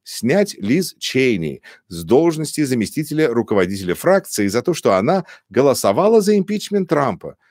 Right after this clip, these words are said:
Мне кажется, что Лиз Чейни спасло от снятия должности только то, что по каким-то причинам голосование о ее снятии было сделано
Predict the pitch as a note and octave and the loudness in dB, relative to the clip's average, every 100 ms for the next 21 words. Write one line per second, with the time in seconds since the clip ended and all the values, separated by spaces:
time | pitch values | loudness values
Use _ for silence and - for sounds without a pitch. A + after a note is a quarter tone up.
0 | _ _ G2 G2+ G2+ F#2 F2+ - F2+ F2 | _ _ -10 -6 -6 -8 -12 -8 -6 -6
1 | - - C3 E2 - E2 - F2 D#2 - | -6 -4 -2 -4 -4 -8 -2 -2 -2 -6
2 | E2+ E2+ D#2+ E2+ E2 D#2+ - - - - | -6 -6 -4 -4 -4 -10 -16 -8 -8 -8
3 | - - F#3+ - - - - G#3+ G#3+ G#3 | -12 -4 -4 -4 -20 -20 -4 -2 -2 -2
4 | - - A#3 G3+ G3 F3+ - G3 D#3+ F2 | -4 -4 -2 0 0 0 0 0 2 0
5 | D#2 E2+ E2 G#2+ A#2+ A#2 G#2 - F2+ F2 | 2 2 2 4 4 4 0 0 -2 0
6 | E2+ A2 - B2+ G3 F3+ F2 E2+ F#2+ F2 | -2 -4 -2 0 0 0 -4 -2 -2 -2
7 | D2+ - C#3 D#3+ D3 | -4 -2 -2 -2 -4